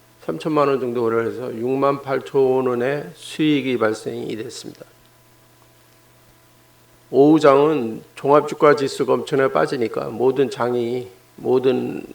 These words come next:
종목의 흐름이 좋지가 않습니다. 영어 같은 경우도 시작해서 한 이 퍼센트 올라가고 구 퍼센트까지 올랐다가 지금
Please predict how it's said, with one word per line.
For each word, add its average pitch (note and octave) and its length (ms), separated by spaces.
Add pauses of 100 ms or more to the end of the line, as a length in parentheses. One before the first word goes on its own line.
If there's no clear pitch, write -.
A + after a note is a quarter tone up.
(300)
종목의 A#2+ 560
흐름이 B2+ 460
좋지가 - 320
않습니다. - 420 (680)
영어 D3+ 340
같은 C#3 320
경우도 C#3 340
시작해서 B2+ 600 (140)
한 C#3 180
이 B2+ 80
퍼센트 A#2+ 360
올라가고 A#2 760 (100)
구 D3 140
퍼센트까지 B2+ 560
올랐다가 A#2+ 440
지금 A#2 220